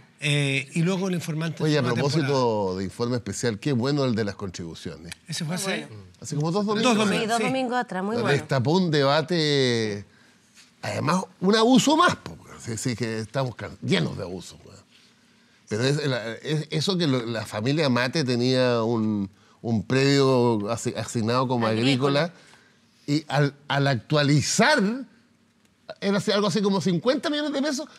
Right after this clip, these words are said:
Speaker 2: pasó a siete mil millones de pesos.
Speaker 3: Sí, ese fue el más
Speaker 1: ¿Familia Mate era?
Speaker 3: voluminoso.
Speaker 2: Mate, sí.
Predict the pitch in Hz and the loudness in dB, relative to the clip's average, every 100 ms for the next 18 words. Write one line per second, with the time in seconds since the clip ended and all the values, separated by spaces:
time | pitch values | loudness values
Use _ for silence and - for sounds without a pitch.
0 | _ 202 175 240 - 269 233 220 196 208 | _ -2 0 0 2 2 4 4 4 4
1 | 294 269 180 131 120 110 104 87 80 73 | 4 6 6 4 2 0 -2 -6 -10 -14
2 | - _ _ 160 160 - 185 208 202 214 | -20 _ _ -18 -16 -16 -12 -10 -8 -8
3 | 220 208 202 - - - 147 170 180 233 | -8 -10 -16 -20 -20 -8 -4 -2 -2 -6
4 | 247 285 302 196 208 240 214 190 170 220 | -8 -4 -2 0 0 0 -2 -8 -10 -12